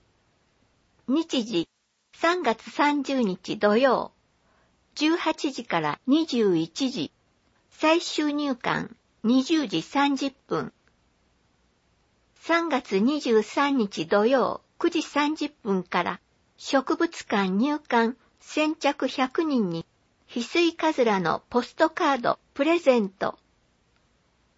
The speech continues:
募集。三月六日水曜から電話で申し込み。三件あります。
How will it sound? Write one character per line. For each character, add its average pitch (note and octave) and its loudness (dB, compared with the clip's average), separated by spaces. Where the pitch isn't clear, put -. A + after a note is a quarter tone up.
募 A#3 6
集。 C#4+ -4
三 E4 0
月 C#4 -2
六 G#3 2
日 G3+ -4
水 C#4+ -2
曜 C4+ 4
か - -2
ら E3 0
電 D4 6
話 G3+ 0
で C#4 4
申 C4 2
し - -14
込 A#3 2
み。 G#3+ -2
三 E4 0
件 A3 4
あ F#3 4
り F3 -2
ま E3 -2
す。 - -16